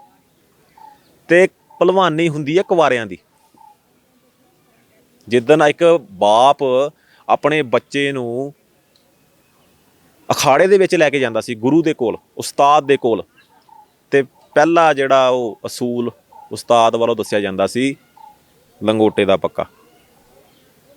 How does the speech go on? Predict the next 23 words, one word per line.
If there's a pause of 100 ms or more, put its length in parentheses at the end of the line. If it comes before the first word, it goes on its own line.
(300)
ਤੇ
ਦੂਜਾ, (340)
ਜਿੰਨਾ
ਚਿਰ
ਭਲਵਾਨੀ
ਕਰਨੀ
ਆ, (400)
no
marriage, (1000)
no
ਵਿਆਹ। (3250)
ਇਹ
ਸ਼ਕਤੀ
ਸੀ
ਉਹਨਾਂ
ਦੇ
ਕੋਲ। (960)
ਸਾਡੇ
ਪੁਰਖਾਂ
ਨੇ
ਭਲਵਾਨੀ
ਕਮਾਈ
ਆ,